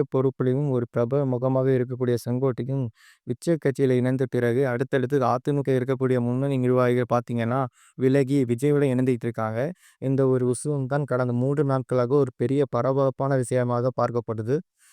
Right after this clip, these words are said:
இதனைத் தொடர்ந்து காளியம்மாளும் கட்சியில் இணைய போறாங்க அப்படின்ற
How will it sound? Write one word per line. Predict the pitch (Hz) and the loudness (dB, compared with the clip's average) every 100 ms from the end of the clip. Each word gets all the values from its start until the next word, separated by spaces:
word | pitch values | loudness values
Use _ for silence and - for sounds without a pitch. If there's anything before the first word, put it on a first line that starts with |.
| _ - | _ -6
இதனைத் | 127 131 127 | -2 0 0
தொடர்ந்து | 127 135 143 151 | 2 2 2 0
காளியம்மாளும் | 131 123 143 143 131 123 139 | -2 -2 0 0 2 0 0
கட்சியில் | 127 120 143 139 | 0 -2 0 0
இணைய | 127 131 135 | 0 0 0
போறாங்க | - 127 120 120 123 | 2 2 2 0 -2
அப்படின்ற | 113 131 131 127 | -2 0 0 2